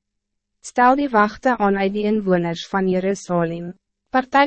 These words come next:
van hulle moet by spesifieke wachtposte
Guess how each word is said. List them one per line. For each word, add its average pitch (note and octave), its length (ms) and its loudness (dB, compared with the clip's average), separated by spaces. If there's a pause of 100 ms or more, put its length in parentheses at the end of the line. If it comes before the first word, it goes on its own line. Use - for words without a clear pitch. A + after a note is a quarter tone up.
van C#4 160 2
hulle G3+ 180 4
moet F3+ 220 -2
by F#3+ 80 0
spesifieke B3 720 -4
wachtposte F#3 760 0